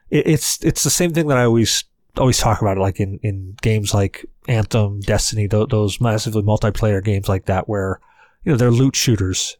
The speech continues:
where they, they stick the carrot out in front of you and you're chasing that carrot.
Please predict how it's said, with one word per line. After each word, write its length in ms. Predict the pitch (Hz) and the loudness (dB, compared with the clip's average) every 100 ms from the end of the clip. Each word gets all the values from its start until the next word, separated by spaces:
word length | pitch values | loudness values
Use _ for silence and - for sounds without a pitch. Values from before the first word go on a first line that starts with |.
| - | -2
where 140 | 117 | 0
they, 240 | 113 113 | 2 2
they 280 | 110 113 110 | 2 2 2
stick 340 | 101 - 160 - | 0 -2 -2 -2
the 80 | |
carrot 360 | - - 131 104 | -2 0 2 2
out 120 | 92 | 0
in 40 | - | -4
front 220 | - 92 | -4 -4
of 80 | 87 | -4
you 160 | 87 | -4
and 180 | 95 95 | -4 -4
you're 140 | 101 | -4
chasing 400 | 101 - 127 131 | -2 0 0 0
that 180 | 107 107 | 0 -2
carrot. 320 | - 101 82 | -2 -4 -4